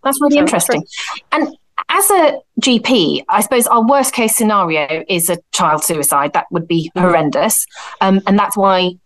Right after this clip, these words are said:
Speaker 1: we wanted to do this podcast, to try and help colleagues, um, look for those signs that are really useful, um, but also understand a little bit more about what cams can and can't do. I mean, there are quite a lot of distressed children around, but what sort of
Speaker 2: <laughs>
Speaker 1: proportion of those children end up on medication, or is it actually relatively small in your experience?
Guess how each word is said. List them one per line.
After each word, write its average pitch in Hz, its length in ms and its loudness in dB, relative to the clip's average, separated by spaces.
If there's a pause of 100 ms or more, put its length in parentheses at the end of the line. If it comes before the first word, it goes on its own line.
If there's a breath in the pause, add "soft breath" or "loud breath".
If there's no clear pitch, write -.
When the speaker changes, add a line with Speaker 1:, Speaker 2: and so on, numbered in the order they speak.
Speaker 1:
we 190 140 0
wanted 190 300 0
to 180 80 -2
do 208 180 2
this 180 120 -4
podcast, 165 560 -2
to - 120 -8
try 185 240 0
and 175 100 0
help 226 280 -2 (220)
colleagues, 175 540 -2
um, 175 300 2 (340 loud breath)
look 208 200 2
for - 120 -2
those 180 220 0
signs 170 300 0
that 175 160 -4
are 170 40 0
really 170 220 2
useful, 165 680 0 (440 loud breath)
um, 233 300 2
but 262 100 0
also 349 220 4
understand 320 360 2
a 285 40 4
little 294 120 2
bit 233 120 2
more 285 140 4
about 202 300 0
what 262 220 2
cams 240 420 0
can 262 260 -2
and 214 120 0
can't 220 340 0
do. 180 400 0
I 180 80 0
mean, 208 180 0 (280 loud breath)
there 240 100 2
are 285 80 4
quite 269 300 -2
a - 20 0
lot 269 160 0
of 220 80 -4
distressed 208 400 -4
children 277 320 0
around, 156 220 -2
but 208 100 -2
what 285 160 -2
sort 262 220 -2
of - 60 -8
Speaker 2:
<laughs> 240 120 -6
Speaker 1:
proportion - 360 -2
of 202 80 2
those 190 280 2
children 208 440 2
end 220 200 6
up - 160 0
on 196 140 2
medication, 196 600 -2
or 147 60 0
is 156 80 -4
it - 80 -2
actually 180 320 -4
relatively 175 460 -2
small 147 580 0
in 151 80 0
your 147 140 2
experience? 147 640 0